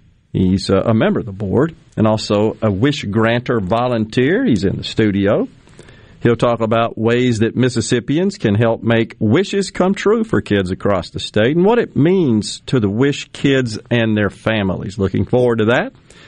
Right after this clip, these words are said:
And then at eleven oh five, Representative Trey Lamar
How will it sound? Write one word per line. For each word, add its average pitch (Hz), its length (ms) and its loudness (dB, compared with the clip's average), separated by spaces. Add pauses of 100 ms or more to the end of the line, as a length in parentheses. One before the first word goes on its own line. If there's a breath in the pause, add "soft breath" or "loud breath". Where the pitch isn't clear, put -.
(160 loud breath)
And 165 140 2
then 226 220 -2
at 208 260 0
eleven 214 520 0
oh 226 140 2
five, 214 640 -4 (1000)
Representative 160 840 2
Trey 170 380 0
Lamar 143 500 0